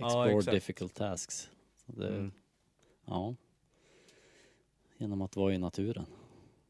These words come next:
Speaker 1: Det är bra.
Speaker 2: Ja. Och, och jag tycker att, eh, det är nä-, man behöver inte och, och göra så jäkla mycket för att få hjälp av naturen.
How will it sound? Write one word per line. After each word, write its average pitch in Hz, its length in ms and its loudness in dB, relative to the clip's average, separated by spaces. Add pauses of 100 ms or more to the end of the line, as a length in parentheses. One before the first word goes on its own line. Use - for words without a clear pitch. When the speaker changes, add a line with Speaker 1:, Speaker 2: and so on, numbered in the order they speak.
(640)
Speaker 1:
Det 151 60 -2
är 143 40 2
bra. 110 240 0
Speaker 2:
Ja. 104 220 -10 (240)
Och, 120 340 2
och 123 120 6
jag 135 220 4
tycker 131 440 -2
att, 107 380 -2 (220)
eh, 101 460 0 (720)
det 123 180 -2
är 123 60 2
nä-, 127 200 -2 (1000)
man 123 220 -2
behöver 131 320 4
inte 156 360 2 (880)
och, 131 480 4
och 117 80 4
göra 131 420 6
så 143 140 0
jäkla 135 460 4
mycket 139 420 0
för 113 280 4
att 104 200 0
få 107 520 0 (720)
hjälp 117 420 0
av 107 100 0
naturen. 98 640 -6